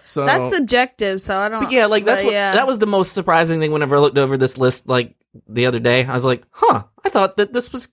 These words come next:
Speaker 3: good." But then I realized the Razzies sometimes are just the Razzies.
Speaker 2: Yeah.
Speaker 1: And, and Jennifer Lawrence is a big target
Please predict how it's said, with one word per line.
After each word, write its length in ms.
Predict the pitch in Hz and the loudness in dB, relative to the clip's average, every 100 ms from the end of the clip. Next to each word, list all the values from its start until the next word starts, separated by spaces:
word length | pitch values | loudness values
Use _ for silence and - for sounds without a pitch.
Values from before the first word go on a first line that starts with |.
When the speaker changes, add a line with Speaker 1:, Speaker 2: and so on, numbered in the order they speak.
| _ | _
Speaker 3:
good." 440 | 330 262 131 117 _ | 0 2 0 -6 _
But 240 | 139 139 | 0 0
then 140 | 139 139 | 0 0
I 60 | |
realized 500 | 135 135 131 127 117 | 2 2 4 2 0
the 80 | 127 | -2
Razzies 320 | 120 127 120 | 0 0 0
sometimes 480 | 117 123 117 117 107 | -4 -6 -4 -6 -6
are 60 | 104 | -6
just 260 | 104 - _ - | -8 -10 _ -14
the 100 | 104 | -12
Razzies. 540 | 104 - 98 95 101 - | -8 -8 -10 -12 -14 -6
Speaker 2:
Yeah. 160 | 220 | 0
Speaker 1:
And, 560 | 185 202 175 165 190 190 - 170 175 160 135 - | 2 4 2 2 0 -6 -2 2 2 2 0 -6
and 100 | 131 | -2
Jennifer 340 | 143 147 139 | 0 2 2
Lawrence 240 | 135 135 131 | 2 0 0
is 120 | 120 | -2
a 40 | |
big 340 | 107 123 117 101 | -2 -2 -4 -4
target 500 | - 101 85 78 | -4 -4 -6 -16